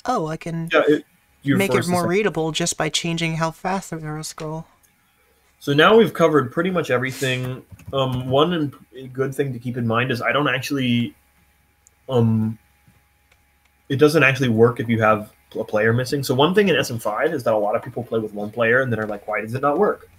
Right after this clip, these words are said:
Speaker 2: 'Cause they're not in not I C G where it forces you to two-player mode like a good, like a good player.
Speaker 1: Like a good bean.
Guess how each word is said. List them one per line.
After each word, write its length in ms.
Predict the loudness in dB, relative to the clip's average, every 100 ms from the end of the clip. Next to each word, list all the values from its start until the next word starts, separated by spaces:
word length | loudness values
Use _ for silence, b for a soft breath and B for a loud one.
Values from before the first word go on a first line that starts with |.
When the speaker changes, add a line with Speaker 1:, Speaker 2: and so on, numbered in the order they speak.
| -20 _
Speaker 2:
'Cause 140 | -6
they're 140 | -2 2
not 240 | 2 2
in 80 | -2
not 160 | -4 -2
I 80 | -2
C 120 | -2
G 140 | 0 0
where 140 | -2
it 60 | -6
forces 360 | -12 -12 -14
you 60 | -14
to 80 | -12
two-player 360 | -12 -8 -6 -2
mode 240 | -2 -2
like 140 | -6 -12
a 20 |
good, 260 | -18 -16 -18 _ _ -20
like 140 | -20 -20
a 60 |
good 180 | -12 -8
player. 400 | -2 0 0 -2 -10 _ _ _ _ _ _
Speaker 1:
Like 100 | -14
a 60 | -10
good 200 | -8 -8
bean. 420 | -10 -10 -8 -10